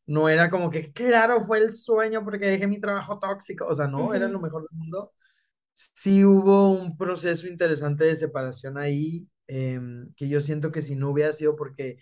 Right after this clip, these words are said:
Speaker 1: nos encerraron un año, yo no hubiera nunca tomado la decisión, nunca. O sea, porque era literal, a mi jefe le decía papá y a mi jefa le decía mamá, o sea,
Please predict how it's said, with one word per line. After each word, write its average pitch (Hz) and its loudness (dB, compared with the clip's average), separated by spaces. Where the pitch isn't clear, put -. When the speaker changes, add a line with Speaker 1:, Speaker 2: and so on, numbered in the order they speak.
Speaker 1:
nos 135 -4
encerraron 139 0
un 151 -2
año, 156 -4
yo 143 -4
no 139 -8
hubiera 143 -2
nunca 151 -4
tomado 131 -6
la 131 -4
decisión, 127 -12
nunca. 151 0
O 151 -2
sea, 147 2
porque 151 2
era 170 2
literal, 156 2
a 151 -2
mi 143 -2
jefe 151 0
le 185 2
decía 151 0
papá 165 -2
y 147 -6
a 139 -4
mi 135 -10
jefa 143 0
le 165 4
decía 147 2
mamá, 135 -6
o 151 -6
sea, 139 2